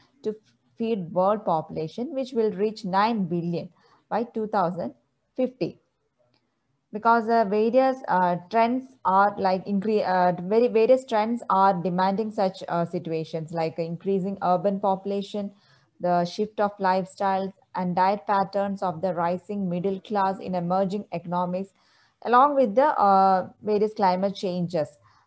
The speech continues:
So that all things put together, it will cause a considerable pressure strain on the planet resources,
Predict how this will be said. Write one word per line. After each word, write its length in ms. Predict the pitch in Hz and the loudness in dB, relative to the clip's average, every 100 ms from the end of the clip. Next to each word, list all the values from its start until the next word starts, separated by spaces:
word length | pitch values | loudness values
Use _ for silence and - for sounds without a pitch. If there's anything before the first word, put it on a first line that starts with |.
| _ | _
So 260 | - 214 | -4 -4
that 260 | 202 220 220 | 2 2 4
all 240 | 208 233 | 4 4
things 340 | 254 247 233 240 | 2 -2 -2 -6
put 260 | - 226 | -4 -2
together, 460 | 233 185 190 208 285 - _ _ | -2 0 2 2 0 -8 _ _
it 60 | - | -6
will 160 | 214 214 | -4 0
cause 320 | 214 202 202 | 4 4 2
a 300 | - 196 190 185 - _ _ _ _ _ _ _ | 0 2 2 0 -14 _ _ _ _ _ _ _
considerable 640 | 208 208 240 226 220 247 | -4 -2 0 2 4 2
pressure 460 | 247 190 190 220 214 | 2 0 0 -2 -4
strain 400 | 214 214 170 - - | -4 -4 -4 -8 -8
on 220 | 185 190 | -6 -2
the 100 | 202 | -2
planet 520 | 202 190 190 196 202 _ - | 0 2 2 0 -6 _ -6
resources, 680 | 175 175 196 175 - 139 | -4 0 -2 -2 -6 -8